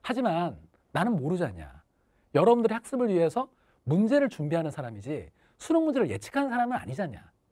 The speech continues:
연계교재, 기존의 기출을 분석해보니 이럴 가능성도 있어서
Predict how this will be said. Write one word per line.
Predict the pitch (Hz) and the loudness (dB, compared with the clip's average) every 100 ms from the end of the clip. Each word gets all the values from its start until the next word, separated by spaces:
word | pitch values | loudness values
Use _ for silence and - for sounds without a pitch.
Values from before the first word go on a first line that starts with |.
| _ _ _ _ _ - | _ _ _ _ _ 0
연계교재, | 131 170 190 202 196 185 208 214 - | 2 4 4 4 4 2 0 -4 -8
기존의 | 147 175 175 | -2 0 0
기출을 | 170 - - 208 220 - _ _ _ _ _ - 196 233 | -4 -8 -2 -2 -2 -8 _ _ _ _ _ 4 4 4
분석해보니 | 160 156 180 160 131 180 90 - | -2 0 0 0 -2 -4 -6 -8
이럴 | 131 170 185 | 0 0 0
가능성도 | 135 135 151 160 | -6 -10 -8 -6
있어서 | 143 - - 78 | -8 -10 -16 -18